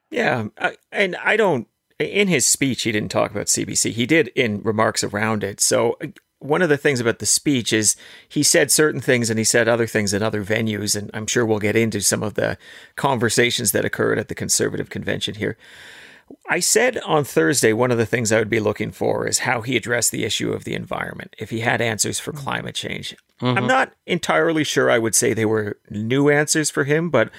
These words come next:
Speaker 1: I thought that the communications packaging was, was, um,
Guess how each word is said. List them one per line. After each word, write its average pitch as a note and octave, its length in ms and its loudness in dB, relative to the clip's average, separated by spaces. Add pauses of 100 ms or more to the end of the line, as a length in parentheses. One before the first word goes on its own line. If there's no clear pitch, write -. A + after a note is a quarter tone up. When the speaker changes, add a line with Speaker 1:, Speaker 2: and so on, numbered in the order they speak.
(300)
Speaker 1:
I C#3 120 0
thought F#3+ 260 0
that F3+ 120 0
the - 60 -6
communications C#3+ 840 0
packaging G#2+ 680 -2
was, F#2+ 400 -4
was, - 540 0
um, - 380 -2